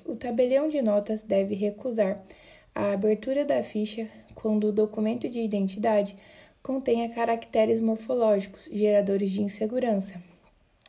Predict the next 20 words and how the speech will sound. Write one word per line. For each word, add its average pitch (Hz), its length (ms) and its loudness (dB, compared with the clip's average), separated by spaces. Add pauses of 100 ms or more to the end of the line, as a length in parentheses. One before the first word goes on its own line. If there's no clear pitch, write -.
(240)
como 220 240 0
documentos 208 540 0
replastificados 240 1040 -2 (520)
e 240 60 -4
com 254 220 -2
foto 220 320 2
muito 214 280 0
antiga. 226 460 -4 (640)
Mil 226 160 4
e 240 40 -4
setecentos. 226 760 -4
Não 240 200 0
serão 220 380 2
aceitas 220 640 0
como 214 320 0
documento 220 560 0
de 214 140 -2
identidade, 196 840 0
identificações 220 960 -2
funcionais 220 600 -2